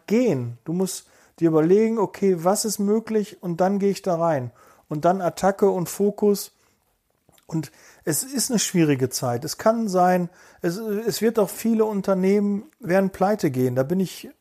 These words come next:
felsenfest von überzeugt. Aber du entscheidest jetzt gerade, ob ihr dazu, ob du dazu gehörst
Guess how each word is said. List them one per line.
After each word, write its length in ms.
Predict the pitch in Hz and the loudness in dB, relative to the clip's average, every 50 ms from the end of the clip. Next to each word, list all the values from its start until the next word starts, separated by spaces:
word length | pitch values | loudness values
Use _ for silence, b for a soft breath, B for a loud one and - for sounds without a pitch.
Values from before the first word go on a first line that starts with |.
| _ - | _ -10
felsenfest 640 | - - 196 208 202 202 185 - - 190 - - | 0 2 4 4 4 2 0 0 0 -2 -2 -2
von 180 | - - 180 170 | -4 -4 -2 -2
überzeugt. 720 | 160 165 165 165 - - 208 202 185 185 196 - _ - b b b b b b b b b b | 0 0 -2 -2 -2 0 2 2 2 2 0 -4 _ -20 b b b b b b b b b b
Aber 240 | - 160 156 160 | -4 -2 0 0
du 320 | 156 147 - 208 226 247 269 | -2 -2 -2 0 0 0 -2
entscheidest 800 | - - 180 160 - - 170 165 170 175 165 156 - - - | -4 -4 -6 -4 -2 0 2 2 2 2 2 -2 -4 -4 -2
jetzt 280 | 175 185 190 196 - - | 0 0 0 0 -4 -6
gerade, 460 | - 160 156 160 165 160 147 143 - | -4 -2 0 2 2 2 2 0 0
ob 220 | - 147 - - - | -2 -6 -8 -10 -12
ihr 160 | 254 220 156 | -6 -4 -2
dazu, 640 | 151 147 131 - - - 196 214 226 233 247 277 - - | 0 0 -2 -2 -4 -2 0 0 0 0 -2 -6 -16 -20
ob 180 | - _ _ | -20 _ _
du 120 | - 196 214 | -2 0 2
dazu 380 | 214 208 202 - - 208 208 | 2 2 2 0 -2 -4 -2
gehörst 540 | 185 196 202 180 190 190 190 190 190 - - | 0 0 0 2 2 2 2 2 0 -4 -14